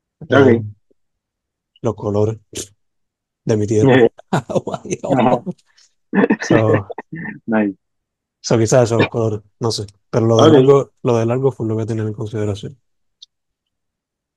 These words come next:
Speaker 2: Eso es lo que
Speaker 1: Ya
Speaker 2: creo,
Speaker 1: está.
Speaker 2: creo, creo, creo.
Speaker 1: Largo para la, la escala de, de, de cualquiera, ¿sabes? Tú tienes tu propia escala de largo,
Speaker 2: Sí.
Speaker 1: tú de-,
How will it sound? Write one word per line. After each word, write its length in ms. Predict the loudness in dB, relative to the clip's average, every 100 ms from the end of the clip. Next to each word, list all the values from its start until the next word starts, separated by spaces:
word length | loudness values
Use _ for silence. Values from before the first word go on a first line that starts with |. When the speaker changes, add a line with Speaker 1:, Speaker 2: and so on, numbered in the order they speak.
| _ -14
Speaker 2:
Eso 120 | -4
es 40 |
lo 100 | -4
que 200 | -4 -8 -12
Speaker 1:
Ya 180 | -8 -6
Speaker 2:
creo, 60 |
Speaker 1:
está. 280 | -2 -2 -4 _ _ _ _
Speaker 2:
creo, 200 | -6 -4
creo, 200 | -2 -6
creo. 200 | -10 -18 _ _ _ _ _ _
Speaker 1:
Largo 680 | 0 2 4 6 6 4 0 0
para 260 | 0 0
la, 460 | 0 0 0 -2 -4
la 180 | -6 -10
escala 400 | -8 -4 -2 -2
de, 340 | 0 -2 -2
de, 380 | -6 -8 -8 -6 -6 -6
de 140 | -6 -2
cualquiera, 720 | -2 -2 0 2 4 0 -2
¿sabes? 280 | -2 -2 -4
Tú 120 | -8 -4
tienes 240 | 0 0
tu 120 | -2
propia 280 | -8 -2 -2
escala 440 | 0 2 6 6 6
de 80 |
largo, 360 | 4 2 0 -6
Speaker 2:
Sí. 40 |
Speaker 1:
tú 200 | -4 -4
de-, 200 | -2 -4